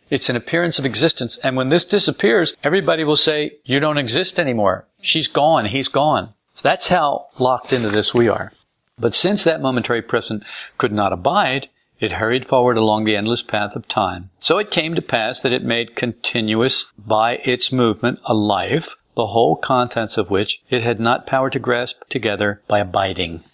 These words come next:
You can't abide in your whole life. You can only abide in this present moment, so therefore you cannot grasp your whole life. You get it? I love this guy, this dead senator, dead Roman senator. He was probably the last good senator.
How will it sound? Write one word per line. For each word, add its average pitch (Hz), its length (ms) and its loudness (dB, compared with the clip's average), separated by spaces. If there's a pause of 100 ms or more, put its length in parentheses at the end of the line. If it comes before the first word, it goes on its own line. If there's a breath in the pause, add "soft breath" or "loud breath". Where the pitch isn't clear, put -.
(380)
You 104 120 -6
can't 92 300 -2
abide 107 540 2
in 135 100 0
your 117 180 2
whole 110 300 2
life. 110 300 2 (300 loud breath)
You 113 120 -2
can 107 160 -4
only 101 220 0
abide 123 580 0
in 113 120 0
this 104 140 -2
present 104 360 -4
moment, 104 340 0 (320 loud breath)
so - 160 0
therefore 107 380 2
you 110 120 0
cannot 143 440 -4
grasp 175 600 0
your 104 200 2
whole 92 220 -2
life. 80 360 -10 (140)
You 98 140 -12
get 101 200 0
it? - 240 -4 (180)
I - 60 2
love 127 200 0
this 113 180 2
guy, 113 640 0
this 113 340 2
dead 107 340 0
senator, 110 480 0
dead 101 280 -2
Roman 101 320 0
senator. 110 520 -2 (400)
He 151 100 -2
was 135 160 -2
probably 139 320 0
the 117 120 -4
last 117 380 -2
good 131 140 0
senator. 113 580 -2